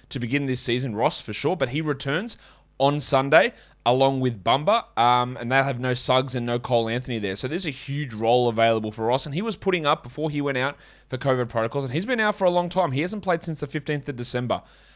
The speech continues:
Um, he was playing big minutes and, uh, big production. I, I don't mind him as an ad. Justin Holiday, there is so much happening in Indiana. No Brogdon, now no Karis LeVert, no Chris Duarte. Yeah, Justin Holiday, I think, is a really, really strong ad.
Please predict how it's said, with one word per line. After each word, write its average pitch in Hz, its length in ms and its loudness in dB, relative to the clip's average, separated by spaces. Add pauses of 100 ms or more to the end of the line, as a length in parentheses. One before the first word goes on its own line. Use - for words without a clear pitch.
(160)
Um, 131 440 2 (840)
he 147 120 2
was 156 100 4
playing 151 280 2
big 185 180 0
minutes 208 300 0
and, 135 280 0 (180)
uh, 127 200 6
big 135 180 -2
production. 127 440 0 (300)
I, 135 160 10
I 135 140 6
don't 139 160 4
mind 123 280 0
him 123 120 -2
as 113 140 -6
an 107 80 -6
ad. 90 180 -8 (600)
Justin 160 340 2
Holiday, 151 500 4
there 143 220 4
is 135 160 0
so 151 240 4
much 143 220 0
happening 139 320 2
in 131 100 -2
Indiana. 127 340 0
No 127 200 0
Brogdon, 139 420 2
now 139 520 2
no 139 200 0
Karis 135 400 2
LeVert, 151 420 2
no 123 220 2
Chris 127 280 -4
Duarte. 156 580 4 (520)
Yeah, 131 140 0
Justin 165 300 2
Holiday, 143 240 8
I 139 40 6
think, 135 160 -4
is 127 40 -4
a 117 80 0
really, 123 460 2
really 117 220 0
strong 107 300 -2
ad. 98 220 -4